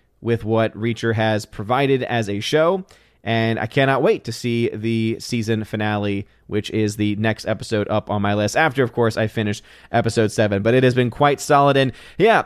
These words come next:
I, I've needed some good shows. I've needed some good content to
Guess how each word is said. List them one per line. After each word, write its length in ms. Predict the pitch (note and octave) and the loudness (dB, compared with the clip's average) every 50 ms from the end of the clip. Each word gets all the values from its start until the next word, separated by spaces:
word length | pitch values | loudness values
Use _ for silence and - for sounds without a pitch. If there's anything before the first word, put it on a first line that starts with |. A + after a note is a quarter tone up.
| - - | -2 -4
I, 80 | C#3 - | -2 0
I've 180 | E3+ E3+ D#3+ D#3+ | 2 0 2 2
needed 280 | G3+ B3+ C#4 C#4 G#3 | 2 0 0 -2 -2
some 260 | - A#3 A#3 G#3+ F3 | 0 0 0 0 -2
good 260 | C3+ A#2 F3+ G#3+ G3 E3+ | 0 2 2 4 2 2
shows. 480 | - F#3+ G3+ A3 B3+ C#4 A3 D#3 C3 | 0 2 2 4 4 4 4 4 2
I've 100 | C#3 C#3 | 2 2
needed 200 | E3+ G3+ G3+ F3+ | 2 2 0 -2
some 200 | - G3+ F#3 D3+ | -2 -2 -2 0
good 280 | A2+ C3+ E3+ F#3+ E3+ - | 2 2 2 2 2 0
content 560 | - D3+ D3 D#3 G3 A3 F#3 A3+ A3+ A#3 A3 - | -2 0 0 2 0 0 0 0 0 0 0 2
to 200 | G3 E3 D3+ | 2 2 2